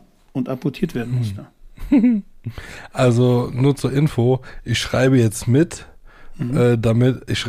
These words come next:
Speaker 2: das wird jetzt, das, was ich jetzt aufschreibe, wird der Text, den ich später bei Spotify,
Speaker 1: Okay.
Speaker 2: äh, eingebe. Also bisher habe ich geschrieben Cockring, Komma, abgestorbene Dicks.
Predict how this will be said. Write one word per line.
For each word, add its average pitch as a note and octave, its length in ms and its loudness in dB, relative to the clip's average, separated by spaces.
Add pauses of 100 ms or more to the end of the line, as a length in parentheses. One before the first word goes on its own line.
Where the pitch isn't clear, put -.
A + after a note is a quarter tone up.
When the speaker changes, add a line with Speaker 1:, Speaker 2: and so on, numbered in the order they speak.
Speaker 2:
das C#3 200 0
wird C3+ 160 2
jetzt, C3 260 0
das, - 340 -2
was B2+ 140 2
ich A#2 80 -2
jetzt D3 220 2
aufschreibe, B2+ 540 0
wird A#2+ 160 0
der A#2 140 -4
Text, - 460 -4
den C3 140 -2
ich B2 80 -2
später C3 380 -2
bei A2+ 200 0
Spotify, G#2+ 760 -2 (240)
Speaker 1:
Okay. C3 240 -2 (100)
Speaker 2:
äh, G#2+ 300 2
eingebe. G2+ 580 0
Also A2 220 0
bisher A2+ 240 0
habe B2+ 100 2
ich - 100 -6
geschrieben A#2 420 -2
Cockring, D3+ 560 -2
Komma, C3 460 2 (340)
abgestorbene A#2 760 0
Dicks. - 600 -8